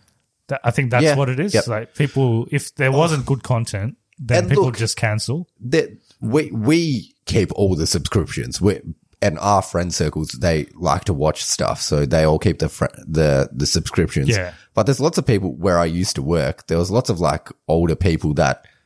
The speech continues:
Speaker 2: like, they don't keep their subscriptions. They, like, watch something and then they
Speaker 1: Just cancel.
Speaker 2: They cancel it.
Speaker 1: Yeah.
Speaker 2: Or they, they keep it for a month and they cancel it. So something like this may bring some, some
Speaker 1: Yeah.
Speaker 2: of those people back.
Speaker 1: Yeah,
Speaker 2: Yeah.
Speaker 1: yeah.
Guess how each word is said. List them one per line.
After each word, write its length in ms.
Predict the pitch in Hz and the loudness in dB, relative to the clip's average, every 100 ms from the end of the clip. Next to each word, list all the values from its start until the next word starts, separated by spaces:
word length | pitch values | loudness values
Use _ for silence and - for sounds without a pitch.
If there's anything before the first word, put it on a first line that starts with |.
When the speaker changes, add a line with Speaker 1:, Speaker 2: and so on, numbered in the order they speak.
| _ - | _ -2
Speaker 2:
like, 220 | 78 - | -2 0
they 120 | 101 | 0
don't 160 | 151 - | 2 0
keep 240 | 98 82 | -2 0
their 140 | 85 | -2
subscriptions. 640 | 76 73 - 95 78 71 69 | -2 -4 -4 -2 -2 -4 -2
They, 160 | 85 | 2
like, 240 | 82 80 - | 2 2 0
watch 220 | 69 76 | 0 0
something 360 | - 73 65 71 | 0 0 0 -2
and 100 | 73 | 0
then 100 | 71 | 0
they 280 | 62 67 - | 2 0 -4
Speaker 1:
Just 280 | - - - | -12 -8 -6
cancel. 380 | 101 101 92 113 | -2 -4 -2 0
Speaker 2:
They 120 | 82 | 0
cancel 460 | - 85 90 139 175 | 2 0 2 2 0
it. 120 | - - | 0 -6
Speaker 1:
Yeah. 280 | 104 90 87 _ - | -8 -8 -12 _ -2
Speaker 2:
Or 420 | 87 87 85 - - - | 2 4 2 0 -8 -2
they, 280 | 85 78 - - - | 0 0 -4 -16 -4
they 140 | 76 | -2
keep 240 | - 101 80 | 2 0 0
it 60 | |
for 120 | 71 73 | -2 0
a 40 | |
month 240 | 73 82 | 2 0
and 100 | 80 | 0
they 120 | 65 65 | 0 0
cancel 400 | 78 87 - 156 | 0 0 0 -2
it. 140 | 165 _ _ _ | -2 _ _ _
So 160 | - | -2
something 300 | 95 151 147 | 2 2 2
like 180 | 82 - | 0 -2
this 200 | 78 - | -2 -2
may 220 | 71 71 | 0 0
bring 260 | 73 73 71 | 0 -2 -2
some, 320 | - 71 65 - _ | -2 -2 -4 -10 _
some 100 | - | 0
Speaker 1:
Yeah. 120 | 92 | 0
Speaker 2:
of 60 | 73 | 2
those 180 | 69 69 | -2 0
people 280 | - 71 - | -2 -2 -2
back. 440 | 67 76 - - - | -2 -2 -4 -14 -2
Speaker 1:
Yeah, 300 | 131 90 90 | 0 2 -2
Speaker 2:
Yeah. 40 | |
Speaker 1:
yeah. 200 | 95 85 | -8 -14